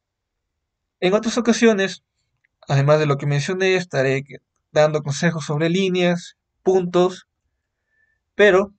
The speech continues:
en lo que más me enfocaré es en el geoprocesamiento con múltiples capas vectoriales para ver cómo podemos combinar la información, separar la información, filtrar la información,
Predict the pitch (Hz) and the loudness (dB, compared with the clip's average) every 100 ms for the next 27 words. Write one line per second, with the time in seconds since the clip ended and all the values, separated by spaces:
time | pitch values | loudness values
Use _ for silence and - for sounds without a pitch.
0 | _ - 143 135 143 147 156 160 151 170 | _ -8 -6 -4 0 2 2 0 -6 -6
1 | 170 165 165 160 - _ _ - - 160 | -2 0 0 -2 -10 _ _ -16 -2 0
2 | 156 - 170 175 180 - _ _ _ _ | 0 -2 0 0 -2 -10 _ _ _ _
3 | _ _ _ _ - 151 139 185 180 175 | _ _ _ _ -8 -6 -2 2 2 2
4 | 156 170 202 190 185 180 190 208 202 _ | -4 -4 -4 -2 -2 -2 -4 -4 -6 _
5 | _ _ _ _ _ _ _ _ _ _ | _ _ _ _ _ _ _ _ _ _
6 | _ _ _ _ _ _ _ _ _ - | _ _ _ _ _ _ _ _ _ -10
7 | 151 190 196 180 151 - 147 147 131 131 | -2 0 -2 -6 -4 0 0 2 -2 0
8 | 175 196 190 175 _ - 131 139 151 143 | 4 4 4 -6 _ -2 0 2 -2 -2
9 | 180 185 180 160 160 160 151 135 127 131 | 2 2 2 0 0 0 -4 -6 -8 -2
10 | 143 143 139 131 143 156 170 - 185 180 | 0 0 -2 -6 -6 -2 -4 2 2 2
11 | 175 135 - 131 147 143 139 135 131 139 | -4 -6 -2 4 4 2 -4 -4 -6 -4
12 | 143 180 180 175 175 139 123 - 151 151 | -2 0 0 0 -6 -8 -6 2 4 4
13 | 139 139 147 151 165 - 180 175 175 | 0 -6 -6 -4 -4 0 0 0 -4